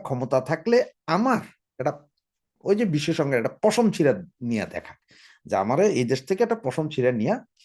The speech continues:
দেখাইছে, আর তারা শেখ হাসিনা। সুতরাং এই বিষয়টা নিয়ে আর, এই বিচার নিয়ে আর কথা কম না, জাহান নামে যা, তোরা আরো এরকম দুই হাজার ফাঁসি দে, কোনো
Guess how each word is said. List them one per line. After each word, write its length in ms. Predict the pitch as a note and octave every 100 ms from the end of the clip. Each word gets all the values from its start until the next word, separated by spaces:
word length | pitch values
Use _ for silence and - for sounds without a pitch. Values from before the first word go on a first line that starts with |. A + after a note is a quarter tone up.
| _ -
দেখাইছে, 420 | G#2 G#2 F#2+ - - _ _
আর 60 | C#3 -
তারা 160 | F#2+ -
শেখ 140 | F2 -
হাসিনা। 300 | - C#2+ - _ _ _ _ _ _ -
সুতরাং 260 | D#3 C#3 - -
এই 160 | C3
বিষয়টা 420 | G#2+ G#2 A#2 F#2+ G2
নিয়ে 140 | G2+ G#2 B2+
আর, 80 | A3 - _ -
এই 160 | C4+ A#3+
বিচার 220 | F#3 E3 A#2+
নিয়ে 160 | G#2+ F2+
আর 60 | -
কথা 160 | F#2 -
কম 160 | D2+ D2 D2
না, 60 | - _ _ _ _ A#2
জাহান 280 | F3 F#3 F3 D#3
নামে 160 | A2 F2
যা, 60 | F#2+
তোরা 180 | G#3+ B3+ A3+
আরো 100 | F3+ C3+
এরকম 240 | A2 F#2 E2 D2 _ - G2
দুই 100 | B2
হাজার 180 | A2 F#2+ D2 - _ _ _ _ -
ফাঁসি 260 | A2 - F#2
দে, 80 | - - - - _ -
কোনো 140 | C#3